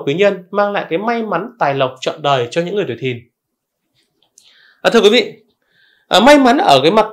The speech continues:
tình duyên nó được thuận lợi. Vậy nên là trong thời gian này, sức khỏe của những người tuổi Thìn ấy cũng không có gì đáng lo lắng. À, dù vậy,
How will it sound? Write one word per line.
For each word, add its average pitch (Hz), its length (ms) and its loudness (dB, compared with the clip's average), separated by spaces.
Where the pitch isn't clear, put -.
tình 170 200 0
duyên 226 460 2
nó 160 140 -2
được 180 160 2
thuận 151 180 -6
lợi. 160 200 2
Vậy 202 140 2
nên 269 160 4
là 220 60 6
trong 240 160 2
thời 226 120 2
gian 226 160 2
này, 208 260 2
sức 277 200 -6
khỏe 160 160 2
của 139 60 -4
những 190 200 -6
người 208 220 2
tuổi 127 180 -2
Thìn 151 320 -2
ấy - 160 -8
cũng - 180 -2
không 269 240 2
có 254 100 6
gì 226 220 -2
đáng 147 240 -2
lo 220 140 2
lắng. 185 260 0
À, 175 140 2
dù 208 140 4
vậy, 214 240 4